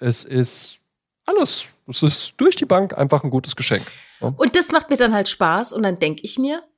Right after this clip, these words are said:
Speaker 2: es würde mir auch Spaß machen, einfach, ne, jemandem irgendwie, äh, was Gutes zu tun.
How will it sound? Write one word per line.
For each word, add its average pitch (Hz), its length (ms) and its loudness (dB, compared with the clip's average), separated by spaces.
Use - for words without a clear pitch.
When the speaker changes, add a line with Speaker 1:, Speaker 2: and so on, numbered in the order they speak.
Speaker 2:
es - 140 -6
würde 208 140 2
mir 208 140 2
auch - 80 -6
Spaß 147 400 -4
machen, 233 280 -4
einfach, 165 420 -6
ne, 240 180 0
jemandem 226 540 -2
irgendwie, 220 480 -6
äh, 202 300 -6
was 208 160 -12
Gutes 220 240 -8
zu - 100 -12
tun. 160 360 -12